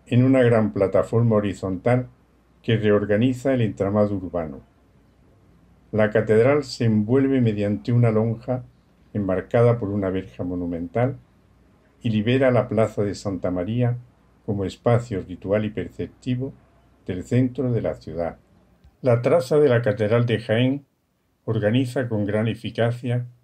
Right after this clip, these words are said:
la celebración del rito religioso en la cabecera del templo. Se produce un equilibrio exquisito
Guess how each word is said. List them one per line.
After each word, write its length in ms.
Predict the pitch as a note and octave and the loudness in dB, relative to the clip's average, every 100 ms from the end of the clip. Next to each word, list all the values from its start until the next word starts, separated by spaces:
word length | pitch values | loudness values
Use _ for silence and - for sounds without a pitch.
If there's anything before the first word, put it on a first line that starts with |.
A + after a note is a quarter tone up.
| _ _ _ - | _ _ _ -6
la 120 | G2+ | -4
celebración 680 | - G2 F#2 F#2 - A#2+ A#2 | -4 -4 -4 -6 -2 0 2
del 180 | G2+ | 0
rito 340 | F#2+ A2+ A#2+ G#2+ | -6 -10 -8 -8
religioso 840 | G2+ F2+ - A2+ A2+ - A#2 A#2+ _ _ _ _ - | -8 -10 -8 -6 -6 -6 -10 -12 _ _ _ _ -8
en 80 | |
la 100 | F#2+ | -6
cabecera 540 | F2+ F#2 E2+ - G#2 G2 | -4 -6 -4 -2 -2 -2
del 180 | E2+ - | -4 -12
templo. 400 | F2 D2+ - _ _ _ _ _ _ _ _ _ _ _ | -12 -12 -18 _ _ _ _ _ _ _ _ _ _ _
Se 240 | - B2+ | -8 -6
produce 540 | A#2 A2 A2+ C3 A#2+ B2+ | -2 -2 0 -2 -2 0
un 80 | A2+ | 0
equilibrio 600 | G#2 G2+ F#2 F2 E2+ F2 | -2 -8 -10 -10 -10 -12
exquisito 720 | - G2+ - C3+ B2 D3 | -12 -14 -10 -12 -8 -10